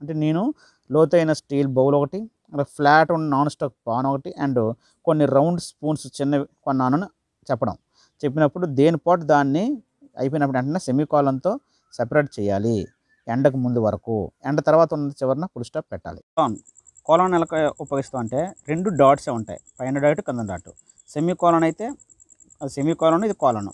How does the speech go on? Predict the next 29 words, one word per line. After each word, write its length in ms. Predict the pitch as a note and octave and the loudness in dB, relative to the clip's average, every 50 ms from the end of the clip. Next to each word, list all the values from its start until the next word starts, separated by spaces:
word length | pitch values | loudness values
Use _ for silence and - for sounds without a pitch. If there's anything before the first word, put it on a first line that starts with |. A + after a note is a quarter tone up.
| - - | -8 -6
పైన 200 | D3 D#3 E3+ D#3+ D3 D#3 G3 A#3+ - _ _ _ _ C3 B2 | -4 -2 0 0 0 0 -2 -4 -8 _ _ _ _ -4 0
డాట్ 260 | C3+ C#3+ D3+ D3+ - - - | 2 2 2 2 0 -6 -10
కిందన, 240 | - D#3+ E3 E3+ F3+ G#3+ C4 D#4 - _ _ _ _ _ _ _ _ _ _ _ _ _ _ _ _ _ _ _ _ - _ _ _ - _ _ - C#3+ | -8 -6 -4 -2 -2 -2 -4 -6 -10 _ _ _ _ _ _ _ _ _ _ _ _ _ _ _ _ _ _ _ _ -20 _ _ _ -20 _ _ -10 -4
ఆ, 40 | C#3+ C#3+ C3+ C#3 C#3 - | -2 -2 0 -2 0 4
కామా 200 | D#3 D#3 D#3 E3 D#3+ D#3 | 4 4 6 6 4 4
ఉంటే 180 | D#3+ D#3+ - B3+ C4+ - - - | 2 0 -2 -8 -10 -10 -10 -6
సెమీకోలన్. 480 | F#3+ F#3 G3 - - B2 G2 F2+ F2+ - _ _ _ C#3+ | -4 -4 -2 -2 -2 -2 -2 -4 -8 -14 _ _ _ -6
రెండు 200 | D#3+ E3+ F#3 F#3+ A3+ F#3+ E3+ | -6 -2 0 0 2 4 6
డాట్లు 260 | F3 F3 E3 E3+ E3+ | 6 6 4 2 -2
ఉంటే 120 | E3+ D#3+ E3 D3 | -4 -2 0 0
ఒకదాని 200 | C#3+ D3 D3+ D3 | 0 0 0 -2
కింద 100 | D3 C#3 C#3+ | 0 0 -2
ఒకటి 100 | C#3 C#3 C3+ | -2 -4 -6
ఉంటే 100 | C#3 G#3+ - _ | -10 -12 -12 _
కోలన్ 240 | - D#3 C#3 C3 A#2 G#2 | -4 -2 -2 -2 -2 -4
అంటాం. 180 | F#2+ - G2 - - _ _ _ _ _ _ _ _ _ _ _ _ - | -6 -8 -14 -18 -20 _ _ _ _ _ _ _ _ _ _ _ _ -2
ఇది, 100 | E3 F3 D#3+ | 0 2 4
దీన్ని 160 | E3 D#3+ E3 | 4 4 4
ఎక్కడ 140 | E3 - F#3+ G3 | 2 2 0 0
ఉపయోగిస్తాం 300 | E3+ F3+ E3+ E3 D3+ D#3 | 0 0 0 -2 -2 -4
అంటే 100 | D3+ F3 - - | -8 -8 -6 -4
to 80 | F3 D#3+ D#3+ | -4 -2 -2
introducing 440 | D#3+ G3 F#3 F3+ G#3 F#3+ - G#3 F#3+ E3 D#3 | -4 -4 -4 -2 -2 -2 -2 -4 -2 0 0
list, 240 | D#3 - - _ - - - _ _ _ - | -2 -2 -6 _ -16 -16 -16 _ _ _ -16
అంటే 120 | E3 - G3 | -12 -10 -8
ఒక 80 | E3 D#3+ D#3 | -6 -4 -4
లిస్ట్ని 420 | D#3+ - - - - A#3+ G#3+ F#3 E3 F#3+ - _ _ _ _ _ _ - | -6 -6 -8 -12 -10 -6 -4 -4 -4 -4 -6 _ _ _ _ _ _ -2
పలానా 300 | D#3+ E3 F3 F3 F3+ F3+ F3 F3 E3 | 0 2 4 4 2 2 0 0 -2
లిస్టు 320 | E3+ - - - - G#3 | -4 -4 -8 -8 -8 -8